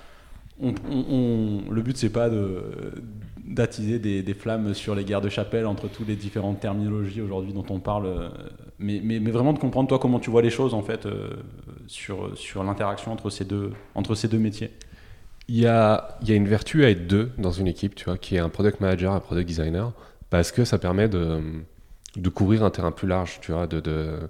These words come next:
Speaker 2: de se répondre, de faire du ping-pong et de, de co-, co-construire, et, euh, et deux cerveaux valent forcément mieux qu'un, quoi. Euh, après, qui fait quoi ? Peut-être on s'en fout, quoi.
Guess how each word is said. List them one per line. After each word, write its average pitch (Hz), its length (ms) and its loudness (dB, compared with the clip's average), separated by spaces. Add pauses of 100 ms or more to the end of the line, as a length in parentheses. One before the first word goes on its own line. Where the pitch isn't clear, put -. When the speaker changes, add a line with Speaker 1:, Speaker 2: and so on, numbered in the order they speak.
(440)
Speaker 2:
de 85 220 -4
se - 120 -8
répondre, 113 380 2
de 87 40 0
faire 90 160 -2
du 85 100 -6
ping-pong 107 560 0
et 87 100 2
de, 85 120 -2
de 85 120 -2
co-, 95 420 -4 (100)
co-construire, 113 800 0
et, 95 180 -2
euh, 82 280 0
et 87 80 -4
deux 90 180 -2
cerveaux 101 380 -2
valent 90 260 0 (220)
forcément 95 400 -4
mieux 92 120 0
qu'un, 85 140 -8
quoi. 101 260 -16 (880)
Euh, 90 140 -6 (1400)
après, 147 440 -2
qui - 160 -12
fait 117 140 -2
quoi ? 151 540 -4 (400)
Peut-être - 200 -10
on 95 40 -10
s'en 95 140 -4
fout, 117 220 -6
quoi. - 320 -6